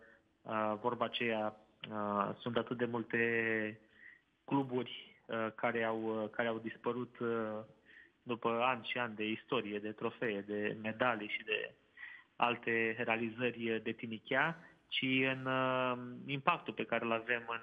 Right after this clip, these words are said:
uh, în, uh, în comunitate, în viața oamenilor. Am văzut și la, la volei o sală din ce în ce mai plină. Sunt, uh, erau fetițele, junioarele noastre care veneau lângă, lângă echipa de campioane pentru, pentru a trăi acel moment. Și cred că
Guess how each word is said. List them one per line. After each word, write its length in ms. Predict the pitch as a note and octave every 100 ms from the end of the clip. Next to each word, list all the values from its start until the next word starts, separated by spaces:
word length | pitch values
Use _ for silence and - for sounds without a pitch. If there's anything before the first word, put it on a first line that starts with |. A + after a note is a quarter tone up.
| A2+
uh, 460 | A2+ A2 A2 G#2+ - _
în, 280 | A2+ A2+
uh, 460 | A2 A2 G#2+ G#2+ G#2+
în 80 | A2
comunitate, 720 | A2+ B2 A2+ G#2+ C3 C3 -
în 80 | A2+
viața 320 | A2+ B2+ -
oamenilor. 460 | A2 B2 B2 A2+ A2
Am 140 | A2
văzut 240 | A2 A2 A#2+
și 140 | -
la, 220 | A#2 A2+ - - - -
la 120 | A#2+
volei 300 | A2 B2 B2
o 100 | A2+ A2
sală 180 | B2+ A#2+
din 200 | A2+ A2
ce 180 | - A#2+
în 120 | A2+
ce 140 | -
mai 220 | A#2+ A2+
plină. 680 | A2 - B2+ B2+ A#2 A#2 A2+ -
Sunt, 320 | A2+ - A#2
uh, 60 |
erau 140 | A2+ B2
fetițele, 580 | A#2+ A#2 - A#2 A2+ A2+ - - -
junioarele 380 | A2+ B2 B2+ A#2+
noastre 320 | B2 C3 C3
care 200 | A#2+ A#2
veneau 520 | A2 A2+ A#2+ B2 A2+ - - _
lângă, 340 | A#2 A#2 A#2 A#2 A2+ A2 A2 A2 A2
lângă 500 | A2+ A2+ A2 A2 A#2 A#2
echipa 420 | - A2+ B2 A#2+
de 120 | A#2
campioane 600 | A2+ A2+ A2 - B2+ A#2
pentru, 560 | A2+ A#2 A2+ A2+ A2 A2+ - - - _ _
pentru 220 | F3+ F3
a 80 | F#3
trăi 280 | F3+ G3 F3+
acel 220 | C3+ B2+
moment. 360 | B2+ B2 A#2+ G#2+
Și 120 | -
cred 200 | - D3+
că 320 | D3+ D3+ D3